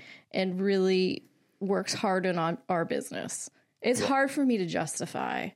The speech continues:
Speaker 2: Well, we've almost seen, like, a hyper evolution of influencers over the last three years,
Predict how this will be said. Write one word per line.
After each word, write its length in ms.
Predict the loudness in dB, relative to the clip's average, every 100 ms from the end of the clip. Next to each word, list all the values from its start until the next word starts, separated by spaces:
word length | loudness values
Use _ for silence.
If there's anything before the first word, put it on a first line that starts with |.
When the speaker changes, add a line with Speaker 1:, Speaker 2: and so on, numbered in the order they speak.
| 0
Speaker 2:
Well, 160 | 2
we've 180 | 2 0
almost 300 | 0 0 -2
seen, 220 | 0 0
like, 160 | 0 -2
a 40 |
hyper 440 | -4 -2 0 2 0
evolution 640 | 0 -2 -2 -4 -4 -6
of 80 | -4
influencers 680 | -6 -6 -6 -6 -6 -4 -4
over 160 | -4
the 100 | -4
last 280 | -4 -4 -6
three 200 | -6 -6
years, 340 | -6 -6 -6